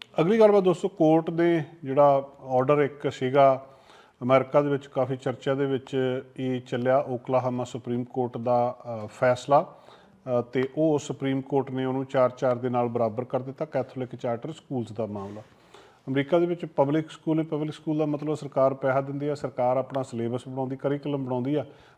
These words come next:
ਉਹਦੇ ਹਿਸਾਬ ਨਾਲ ਸਕੂਲਾਂ ਦੇ ਵਿੱਚ ਪੜ੍ਹਾਈ ਹੁੰਦੀ ਆ। ਕੁਛ ਪ੍ਰਾਈਵੇਟ ਸਕੂਲ ਹੁੰਦੇ ਆ ਜਿਹੜੇ ਰਿਲੀਜੀਅਸ ਸਕੂਲ ਹੁੰਦੇ ਆ, ਕਿਸੇ ਚਰਚ ਦਾ, ਕਿਸੇ ਹੋਰ ਧਰਮ ਦਾ, ਉਹਨਾਂ ਦਾ ਸਾਰਾ ਹਿਸਾਬ ਆਪਣਾ ਹੁੰਦਾ, ਸਰਕਾਰ ਉੱਥੇ ਪੈਸਾ ਨਹੀਂ ਦਿੰਦੀ ਤੇ ਉਹ ਆਪਣੇ ਹਿਸਾਬ ਨਾਲ ਉਹ ਸਾਰਾ ਚਲਾਉਂਦੇ ਆ, ਅ,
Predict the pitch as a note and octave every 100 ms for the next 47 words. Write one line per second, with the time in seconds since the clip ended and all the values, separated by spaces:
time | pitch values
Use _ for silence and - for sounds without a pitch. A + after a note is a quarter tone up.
0 | - F3 D3+ D3+ B2+ A#2+ - B2 B2 C3+
1 | D3 D3+ D3+ B2 G2+ G2 G#2 A2+ - E3+
2 | - E3+ D#3+ D#3+ C#3+ C#3 D#3 D3+ - D#3
3 | D3+ D3+ D3+ D3 D3 B2 D#3 E3 D#3 -
4 | - D3 C#3 C#3 C#3+ C#3+ - - _ -
5 | C#3+ C#3 C#3 B2 C3+ C3+ C3+ B2+ C3 B2+
6 | C3 D3 C3 B2+ E3+ D#3+ D3+ C#3+ C3+ C3
7 | C#3 D3+ C3+ A2+ A2 C#3 D3 C#3+ D3 C#3+
8 | B2+ A#2+ A#2+ A#2 A#2+ A#2+ A2+ C3 E3 D3
9 | C#3 C#3+ C#3+ _ _ _ - - E3+ D#3
10 | C#3+ D3 C3+ C3+ - C#3+ C3+ A#2 A#2+ B2+
11 | B2+ A#2+ A#2+ B2 A#2 A#2 C#3 C#3+ - -
12 | _ _ B2 A#2+